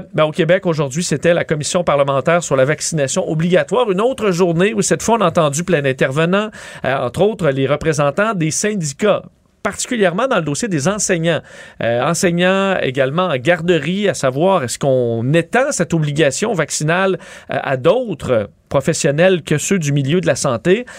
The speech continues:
Euh, ben, au niveau des syndicats, entre autres, le président de la Centrale des syndicats du Québec, euh, est, euh, est contre cette vaccination obligatoire, même si on est pour la vaccination. Euh,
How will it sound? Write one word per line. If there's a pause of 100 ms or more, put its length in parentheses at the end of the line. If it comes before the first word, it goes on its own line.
(240)
Euh,
ben,
au
niveau
des
syndicats,
entre
autres,
le
président
de
la
Centrale
des
syndicats
du
Québec, (340)
euh,
est,
euh,
est
contre
cette
vaccination
obligatoire,
même
si
on
est
pour
la
vaccination. (380)
Euh,